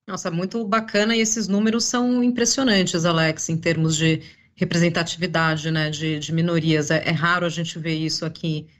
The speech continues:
é, em empresas brasileiras, né? Apesar de ser uma empresa multinacional, né, falando dela,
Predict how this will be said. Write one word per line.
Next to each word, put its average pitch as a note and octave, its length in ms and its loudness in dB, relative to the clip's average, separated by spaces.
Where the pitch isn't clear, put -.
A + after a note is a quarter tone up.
é, D3+ 200 -4
em E3 220 2
empresas D#3+ 440 4
brasileiras, D3+ 640 0
né? D3+ 80 2
Apesar F3+ 260 2
de F3+ 80 -2
ser - 80 -2
uma F#3 120 2
empresa F3 280 0
multinacional, D#3+ 800 0
né, D#3 120 -2
falando D#3 580 -2
dela, D3+ 420 2